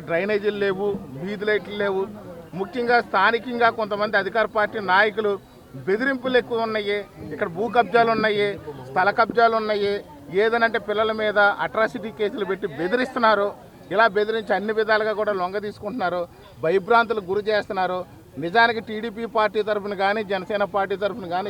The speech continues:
ఎవరైనా జెండా కడితే చాలు వాళ్ళ మీద ఏదో విధమైన అక్రమ కేసులు బనాయించడం అనేది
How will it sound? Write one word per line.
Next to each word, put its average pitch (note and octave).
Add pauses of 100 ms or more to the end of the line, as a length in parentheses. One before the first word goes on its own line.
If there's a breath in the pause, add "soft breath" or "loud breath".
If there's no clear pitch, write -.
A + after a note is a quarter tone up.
ఎవరైనా G3 (520)
జెండా G#3 (100)
కడితే G#3+ (140)
చాలు G3+ (520)
వాళ్ళ G3+ (100)
మీద G#3+ (180)
ఏదో A3 (120)
విధమైన G#3+
అక్రమ G#3
కేసులు G3+
బనాయించడం G#3
అనేది G#3+